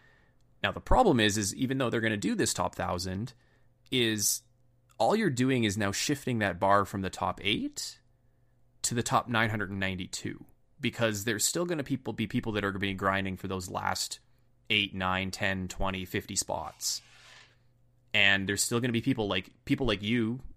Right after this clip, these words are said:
that maybe play a normal amount for you, which is on stream eight to ten hours a day. Like,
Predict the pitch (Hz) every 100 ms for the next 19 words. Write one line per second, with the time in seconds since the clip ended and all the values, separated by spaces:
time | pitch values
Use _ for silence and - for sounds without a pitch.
0 | _ 104 101 104 98 95 - 110 107 101
1 | 95 98 107 110 101 95 92 92 95 -
2 | 95 92 101 98 92 92 90 - 95 92
3 | 92 92 - - 90 87 90 87 90 92
4 | 92 - - - - - 87 -